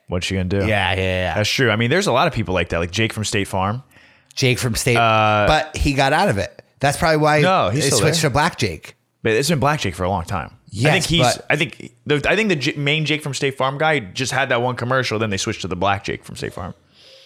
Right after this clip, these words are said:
Speaker 2: Why is that? Because the main Jake from,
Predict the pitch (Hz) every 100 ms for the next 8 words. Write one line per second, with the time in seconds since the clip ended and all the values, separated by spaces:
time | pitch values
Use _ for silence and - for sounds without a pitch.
0 | - 104 123 139 113 123 147 131 - _
1 | _ - 120 135 98 113 117 165 113 117
2 | - 117